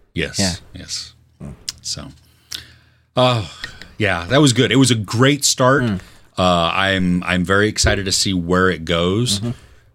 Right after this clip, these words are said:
Speaker 1: You know, like everybo-, like a lot of everybody, well, almost everybody else watching it week to week, and so it's
Speaker 2: I mean, they've got faith in it.
Speaker 1: something to look
Speaker 2: Um,
Speaker 1: forward
Speaker 2: you
Speaker 1: to.
Speaker 2: know, I know we're not doing news now, but it's, it's been renewed for season two.
Speaker 1: Nice.
Speaker 2: <laughs> So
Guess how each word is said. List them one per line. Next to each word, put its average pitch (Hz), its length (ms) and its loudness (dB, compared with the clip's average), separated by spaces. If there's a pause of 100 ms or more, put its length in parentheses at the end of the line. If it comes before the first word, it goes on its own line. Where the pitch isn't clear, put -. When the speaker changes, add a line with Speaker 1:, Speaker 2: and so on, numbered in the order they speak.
Speaker 1:
You 76 140 -8
know, 78 280 -6 (100)
like 82 220 -2
everybo-, 98 420 -2
like 95 160 -2
a 95 80 -2
lot 98 240 2
of 101 80 2
everybody, 104 340 -2
well, 78 160 -4
almost 90 340 -2
everybody 104 400 0
else 95 200 -2
watching 98 400 -2
it 90 60 -4
week 95 240 -4
to - 100 -4
week, 90 400 -2
and 76 200 -6
so - 180 -6
it's - 280 -6
Speaker 2:
I 170 60 2
mean, 185 140 6
they've 143 80 4
got 170 140 4
faith 147 260 2
in 127 60 2
it. 113 140 0
Speaker 1:
something 117 260 -2
to 113 100 8
look 107 60 6
Speaker 2:
Um, 107 60 0
Speaker 1:
forward 92 180 0
Speaker 2:
you 123 60 4
Speaker 1:
to. 110 60 6
Speaker 2:
know, 104 160 4
I 107 80 2
know 113 120 2
we're 110 100 0
not 107 160 0
doing 104 200 6
news 110 240 4
now, 95 140 4
but 95 140 2
it's, - 280 -4
it's 101 140 -6
been 104 320 0 (160)
renewed 95 420 0 (800)
for - 140 -6
season 98 240 2
two. 95 320 0
Speaker 1:
Nice. - 420 -2
Speaker 2:
<laughs> - 60 -12
So - 240 0